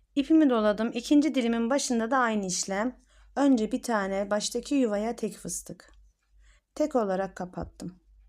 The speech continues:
Tekli fıstığın tepesinden bir fıstık. İpimi doladım. Dipteki yuvadan ikinci fıstığım. İpimi doladım. Dilimin sonundaki yuvadan üçüncü fıstığım.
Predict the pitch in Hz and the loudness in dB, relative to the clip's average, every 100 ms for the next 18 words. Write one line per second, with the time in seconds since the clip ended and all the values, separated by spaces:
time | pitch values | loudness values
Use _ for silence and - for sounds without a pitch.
0 | _ _ _ - _ _ _ _ - _ | _ _ _ -20 _ _ _ _ -20 _
1 | _ _ _ _ _ _ 254 262 311 254 | _ _ _ _ _ _ -4 -2 -4 -4
2 | - - 196 185 220 226 - 190 170 165 | -4 -6 -6 -6 -4 -4 -4 -6 -4 -6
3 | 156 190 220 233 - 240 233 - _ _ | -6 -8 -6 -8 -6 -6 -8 -14 _ _
4 | _ _ _ _ _ _ _ _ 180 180 | _ _ _ _ _ _ _ _ -14 -6
5 | 226 254 226 202 185 190 180 180 202 185 | -2 0 0 0 -4 -6 -6 -10 -12 -10
6 | - 214 - 226 180 165 151 151 - _ | -8 -8 -4 -4 -2 -4 -6 -10 -16 _
7 | _ _ _ _ _ _ _ _ _ _ | _ _ _ _ _ _ _ _ _ _
8 | _ - 180 202 202 220 233 - 220 214 | _ -20 -8 -6 -4 -6 -6 -6 -4 -4
9 | 214 - - - _ _ _ - - - | -6 -12 -20 -20 _ _ _ -16 -12 -6
10 | 226 190 180 175 175 202 220 - _ _ | -4 -2 -2 -4 -4 -4 -6 -12 _ _
11 | - - 208 185 175 175 214 190 170 175 | -18 -8 -4 -2 -2 -4 -6 -4 -6 -8
12 | 190 180 175 185 208 220 - - 180 180 | -8 -6 -4 -2 -4 -6 -14 -14 -8 -6
13 | 175 175 165 - - 165 160 | -6 -6 -12 -16 -14 -14 -14